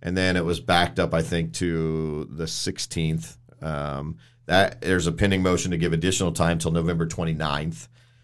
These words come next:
We'll see if they grant that or not. Whenever this, the briefing stops, so that means both parties have said everything they want to say in terms of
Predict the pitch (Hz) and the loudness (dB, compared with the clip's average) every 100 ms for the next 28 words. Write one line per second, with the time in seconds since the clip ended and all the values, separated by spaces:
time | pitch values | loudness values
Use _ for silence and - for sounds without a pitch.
0 | _ _ _ _ _ _ - - _ 82 | _ _ _ _ _ _ -20 -20 _ -4
1 | 90 - 107 - 85 80 87 87 76 76 | -2 4 4 4 2 4 2 2 0 0
2 | 69 71 73 - 92 107 120 123 98 90 | -2 -2 -2 -2 2 6 8 8 8 6
3 | 85 - - 78 69 82 92 107 117 113 | 4 0 -6 -8 -6 0 4 6 6 4
4 | 95 82 - 92 73 73 - - 80 80 | 2 0 0 2 2 0 -2 -2 0 0
5 | 82 80 90 - 87 85 80 78 - 98 | -2 0 0 2 0 2 0 -2 2 6
6 | 98 95 92 90 87 85 82 80 71 76 | 6 6 4 4 2 2 0 -2 -2 -2
7 | 82 82 80 78 - | -4 -4 -4 -6 -10